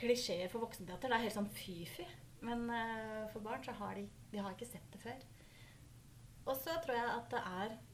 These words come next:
å jobbe med teater sånn som jeg gjør med Hilde. Eh, og jeg synes nesten det er litt sånn utvannet det der å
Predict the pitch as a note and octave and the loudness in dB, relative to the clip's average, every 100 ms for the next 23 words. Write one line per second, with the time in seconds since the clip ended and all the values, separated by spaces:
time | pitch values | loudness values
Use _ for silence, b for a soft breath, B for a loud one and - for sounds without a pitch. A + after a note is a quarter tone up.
0 | - - - - - - - - G#3 G#3 | -14 -14 -16 -16 -16 -14 -14 -8 0 2
1 | G#3+ A3+ - - - - - - - - | 4 2 0 -8 -16 -16 -16 -14 -14 -14
2 | - - - - - - A#3 A#3+ G3+ E3+ | -16 -18 -16 -16 -16 -10 2 2 2 0
3 | G3+ G#3+ G3 F#3 G3 G#3 - - G3 F#3+ | 0 2 0 0 0 -2 -6 -4 -4 -4
4 | G3+ F#3+ - G3+ G3+ G3+ - G3+ G3 G3 | -4 -4 -4 -4 -2 -4 -4 -2 0 0
5 | F#3+ G#3 G#3+ F#3 B3 C#4 B B B B | 0 0 0 0 0 -2 B B B B
6 | B B - - - G3 F#3+ G3 G3+ G#3 | B B -12 -12 -4 0 0 0 0 2
7 | G#3+ G#3+ A3 G#3 G#3 - G3+ G#3 A#3 - | 2 2 0 -2 -2 0 0 2 -2 -2
8 | F#3 F3+ F#3+ F#3 G3+ F#3 F3+ F3+ G3+ | -4 -4 -2 0 0 0 -2 -2 2